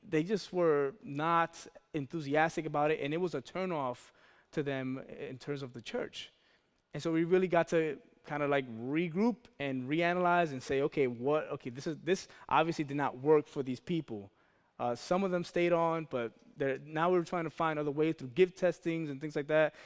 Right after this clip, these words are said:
and, like, personality testing to see where they exactly fit so that we can continue to create this culture of service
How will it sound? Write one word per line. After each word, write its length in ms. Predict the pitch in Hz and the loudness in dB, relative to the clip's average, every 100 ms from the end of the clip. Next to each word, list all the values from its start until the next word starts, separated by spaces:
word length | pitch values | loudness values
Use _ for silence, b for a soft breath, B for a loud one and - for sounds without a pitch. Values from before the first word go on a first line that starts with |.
| B - | B -6
and, 160 | 135 | -4
like, 120 | 123 | -4
personality 500 | - 151 156 151 156 | -6 -4 2 4 4
testing 360 | 151 151 - 147 | 0 -6 -4 -8
to 80 | 127 | -8
see 360 | - 160 156 - b - | -6 -4 -4 -8 b -6
where 360 | 127 151 160 | 4 8 8
they 140 | 151 143 | 6 2
exactly 340 | 131 131 135 | 0 -4 -4
fit 240 | 123 165 147 | -4 -2 -2
so 100 | 139 | -2
that 120 | 131 | -4
we 80 | 151 | -4
can 200 | 160 139 b b | -4 -6 b b
continue 320 | - 147 190 185 | -6 -2 0 0
to 100 | 180 | -2
create 220 | 160 147 | -2 -2
this 100 | 139 | -2
culture 320 | - 170 143 | -2 0 -2
of 100 | 120 | -6
service 640 | - 196 185 135 120 - | -2 2 2 0 -4 -8